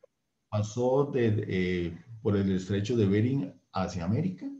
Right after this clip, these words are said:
y llegó hace unos doce mil años atrás hasta el contine-, hasta el sur del continente americano. Nos guste o no nos guste,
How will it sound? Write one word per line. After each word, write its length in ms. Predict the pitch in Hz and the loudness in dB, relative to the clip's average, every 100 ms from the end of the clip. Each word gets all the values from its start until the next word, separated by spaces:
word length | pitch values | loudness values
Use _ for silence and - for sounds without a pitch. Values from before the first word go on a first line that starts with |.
| - _ _ _ _ _ | -16 _ _ _ _ _
y 400 | - 151 185 - | 0 4 4 2
llegó 560 | 113 101 104 131 135 - | -2 -2 2 4 4 2
hace 220 | 101 110 | 0 -2
unos 140 | 123 117 | -2 0
doce 200 | 107 95 | 0 2
mil 180 | 98 | 2
años 240 | 107 107 107 | 2 2 2
atrás 640 | - 120 104 - - _ _ _ - | -2 -4 -4 -6 -14 _ _ _ -8
hasta 260 | 107 110 113 | -2 0 0
el 60 | 110 | -2
contine-, 420 | 117 107 95 92 | -2 0 0 0
hasta 240 | 92 92 90 | -4 -4 -6
el 80 | |
sur 240 | 80 110 107 | -4 0 2
del 140 | 101 | 2
continente 720 | 98 80 76 78 - 82 - - | 0 -6 -4 -4 -6 -8 -12 -6
americano. 560 | 87 78 - - - - _ _ _ _ _ _ _ _ _ _ _ _ _ _ _ _ _ _ _ _ | -4 -4 -8 -14 -18 -18 _ _ _ _ _ _ _ _ _ _ _ _ _ _ _ _ _ _ _ _
Nos 180 | 117 107 | 2 4
guste 320 | 127 135 170 | 4 0 -2
o 120 | 156 | -2
no 120 | 139 | 0
nos 200 | 139 151 | 0 0
guste, 460 | 147 135 110 - 113 | 2 0 0 -2 -4